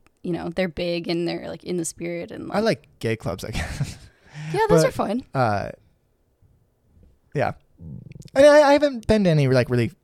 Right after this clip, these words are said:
Speaker 2: cool ones, so I can't judge too much on that. Like,
Speaker 1: Yeah.
Speaker 2: a, like, a club club.
Speaker 1: I think
Speaker 2: Um, it,
Speaker 1: you
Speaker 2: it's mostly not my thing,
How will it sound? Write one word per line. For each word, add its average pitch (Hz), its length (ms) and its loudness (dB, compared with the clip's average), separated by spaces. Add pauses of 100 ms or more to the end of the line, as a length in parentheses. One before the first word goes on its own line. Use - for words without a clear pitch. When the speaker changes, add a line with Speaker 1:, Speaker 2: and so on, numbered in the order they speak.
Speaker 2:
cool 127 260 2
ones, 165 260 0
so 117 420 0 (160)
I 180 80 -2
can't 127 240 -2
judge 110 320 -4
too 113 120 -8
much 98 200 -10
on 101 120 -10
that. 98 220 -14
Like, 120 120 0
Speaker 1:
Yeah. 143 140 0
Speaker 2:
a, - 20 -2
like, 127 140 -4
a 120 80 -4
club 104 340 -6
club. 104 340 -10 (760)
Speaker 1:
I 226 80 -2
think 294 300 -4
Speaker 2:
Um, 107 400 -4 (440)
it, 285 80 -16 (120)
Speaker 1:
you 202 280 -4
Speaker 2:
it's - 160 -4
mostly 120 340 0
not 95 140 -6
my 104 120 -4
thing, 107 420 -6